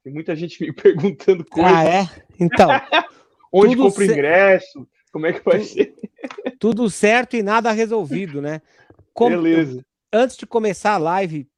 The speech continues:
Speaker 2: propriamente dita, eu gostaria que, que o André e que o Gilson Naspolini, que estão aí no,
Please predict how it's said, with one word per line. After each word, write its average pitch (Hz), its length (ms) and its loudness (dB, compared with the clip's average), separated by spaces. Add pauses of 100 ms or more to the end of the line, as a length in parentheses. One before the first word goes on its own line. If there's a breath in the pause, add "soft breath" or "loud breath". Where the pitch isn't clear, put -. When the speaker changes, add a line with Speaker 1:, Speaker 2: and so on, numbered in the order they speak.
(120)
Speaker 2:
propriamente 170 500 -6
dita, 165 340 -8
eu 170 120 -6
gostaria 185 600 -2
que, 185 440 -6
que 196 100 -8
o 190 140 0
André 175 520 -2
e 208 80 -8
que 190 160 -10
o 151 160 -8
Gilson 196 400 -10
Naspolini, 170 560 -10
que 160 120 -20
estão 180 340 -2
aí 165 180 2
no, 190 120 -2